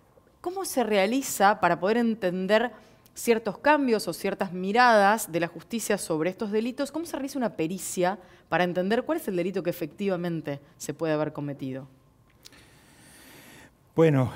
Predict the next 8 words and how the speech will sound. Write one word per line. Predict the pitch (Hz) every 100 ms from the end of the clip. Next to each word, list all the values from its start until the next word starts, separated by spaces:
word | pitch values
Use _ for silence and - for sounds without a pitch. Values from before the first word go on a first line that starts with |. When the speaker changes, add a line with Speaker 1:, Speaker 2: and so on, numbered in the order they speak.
| -
Speaker 2:
si | - 143
hablamos | 131 135 170 175 151
de | 147 143 135 127 117 107
delitos | 131 147 147 139
económicos, | 123 131 143 143 127 120 226 175
Speaker 1:
Ujú. | 240 349 - - -
Speaker 2:
y | 120
se, | - -